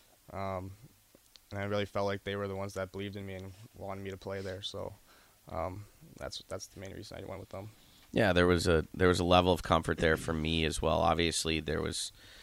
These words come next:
Speaker 2: great schools that were calling and talking to you, and I knew all the guys at the other schools, but I've known Mike Levine for a really long time, and, uh, Mike's a pretty straight shooter, and, and he was the first guy to get on ya. He was the first guy to call me,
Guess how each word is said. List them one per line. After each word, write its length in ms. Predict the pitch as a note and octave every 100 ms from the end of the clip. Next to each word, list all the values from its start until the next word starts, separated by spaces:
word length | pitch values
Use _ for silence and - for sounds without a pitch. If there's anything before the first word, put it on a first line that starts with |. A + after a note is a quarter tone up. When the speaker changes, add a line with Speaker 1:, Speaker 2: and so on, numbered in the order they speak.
| - -
Speaker 2:
great 260 | G2+ G#2 A#2
schools 400 | - G2+ F2 -
that 200 | F2 C2+
were 80 | D2+
calling 500 | - D2 E2 F2+ D2+
and 120 | D2+
talking 440 | D#2 D#2 D#2+ D#2+
to 60 | D#2
you, 140 | D2+
and 100 | D2+
I 120 | D2+ D#2+
knew 340 | E2 F2+ G2+
all 180 | D#2+ E2
the 120 | D#2+
guys 280 | D2+ D#2 D#2
at 120 | D#2
the 100 | D#2+
other 240 | D#2 D2
schools, 480 | C#2+ - F#2 D#2+ D#2
but 140 | - D#2
I've 180 | E2
known 200 | E2+ E2
Mike 260 | D2+ D#2+ -
Levine 320 | D2+ D2+ D#2
for 180 | C#2+ C2+
a 40 | C#2+
really 380 | D2 D#2 D2
long 300 | C#2+ C#2+ C#2+ C#2+
time, 420 | - C#2+ C2+ C#2+
and, 180 | D#2+ - - - -
uh, 400 | - D#2 C#2+ C#2 C2+
Mike's 400 | D2 D#2+ E2 -
a 40 |
pretty 220 | - E2
straight 400 | D2+ - E2 D2+
shooter, 480 | - - E2+ F2 F2
and, 260 | D2+ D2 C#2+
and 160 | - D#2
he 140 | E2+
was 380 | E2 E2 E2+ E2+
the 120 | -
first 380 | - - E2 -
guy 240 | E2+ D#2+ D#2
to 100 | D#2
get 180 | D2+ D#2
on 260 | F#2 F#2+
ya. 180 | F2 E2+
He 140 | E2
was 160 | D#2 D2+
the 100 | D#2+
first 320 | - F2 -
guy 160 | D#2 D#2
to 80 | D2+
call 240 | D2 D2
me, 400 | D2+ F#2 F#2+ F2+